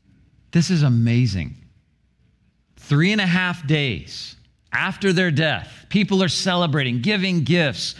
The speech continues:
streaming, making probably, like, you know, little video remixes, whatever people are doing. And all of a sudden, God breathes life.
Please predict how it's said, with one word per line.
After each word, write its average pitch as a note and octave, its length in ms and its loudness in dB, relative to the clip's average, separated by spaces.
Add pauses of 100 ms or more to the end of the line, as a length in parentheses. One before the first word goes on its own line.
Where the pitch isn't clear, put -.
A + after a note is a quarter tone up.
(140)
streaming, F3+ 840 0
making D#3 340 -2
probably, E3+ 340 0
like, D#3+ 280 -2
you E3+ 120 -4
know, D3+ 240 0
little C#3+ 320 0
video F3 380 2
remixes, E3 640 2
whatever G#3+ 300 0
people G#3+ 260 0
are F#3+ 60 2
doing. D3 640 -2 (1600)
And A2+ 120 -2
all G3 300 2
of A3+ 80 2
a A#3 80 2
sudden, F#3 500 -2 (1600)
God C3 380 0
breathes G#2+ 440 0
life. D3+ 1120 -2